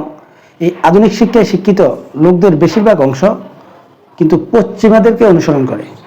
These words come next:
এবং উচ্চ শ্রেণীর যে লোকগুলো রয়েছে, এরাও কিন্তু পশ্চিমা কালচার অনুসরণ করে। জামাত কিন্তু এই জনগোষ্ঠীর কাছে একেবারেই অজনপ্রিয়। আরও দুর্বলতা রয়েছে, যেমন বাংলাদেশের যে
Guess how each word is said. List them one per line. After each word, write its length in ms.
এবং 160
উচ্চ 220
শ্রেণীর 440
যে 60
লোকগুলো 300
রয়েছে, 280
এরাও 240
কিন্তু 240
পশ্চিমা 420
কালচার 320
অনুসরণ 340
করে। 180
জামাত 440
কিন্তু 200
এই 160
জনগোষ্ঠীর 480
কাছে 200
একেবারেই 480
অজনপ্রিয়। 480
আরও 180
দুর্বলতা 360
রয়েছে, 240
যেমন 200
বাংলাদেশের 540
যে 40